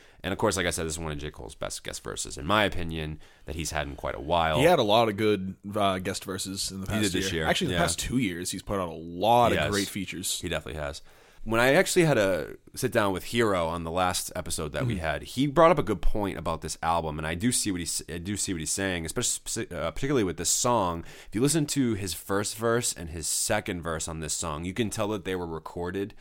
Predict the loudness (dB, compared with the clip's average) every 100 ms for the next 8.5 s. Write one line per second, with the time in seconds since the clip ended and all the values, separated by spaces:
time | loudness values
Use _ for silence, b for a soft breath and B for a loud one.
0 | B B B -14 -6 -6 -4 -6 -8 _
1 | -10 -4 -2 -2 -2 -4 -6 -8 -8 -10
2 | -10 -10 -6 -4 -4 -4 -4 4 8 8
3 | 8 6 4 6 6 6 6 4 2 2
4 | 2 0 4 4 4 2 -2 -2 0 0
5 | 0 -4 -8 -4 0 0 0 -2 -4 -4
6 | -4 -4 -2 -2 -2 -4 -6 -6 -4 -2
7 | 2 4 6 6 6 4 2 0 -2 -2
8 | -4 2 6 8 10